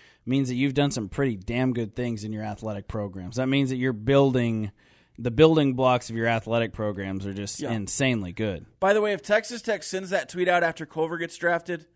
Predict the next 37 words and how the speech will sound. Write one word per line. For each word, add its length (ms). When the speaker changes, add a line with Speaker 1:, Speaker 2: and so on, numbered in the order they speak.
Speaker 2:
uh, 220
I 180
want 240
some 140
endorsements. 800
I 80
want 220
some, 420
uh, 340
free 240
advertising. 880
Speaker 1:
We'll 80
just 220
make 180
sure 160
and 140
tell 180
our 100
buddy 240
Matt 240
Dowdy 360
that, 120
uh, 40
Speaker 2:
Yeah. 240
Speaker 1:
to 60
give 180
you 80
some 160
credit. 360
Speaker 2:
Yeah. 160
Speaker 1:
Yeah. 80
Speaker 2:
Credit 240
me 100
on 100
the 60
story. 560
Speaker 1:
Yeah. 140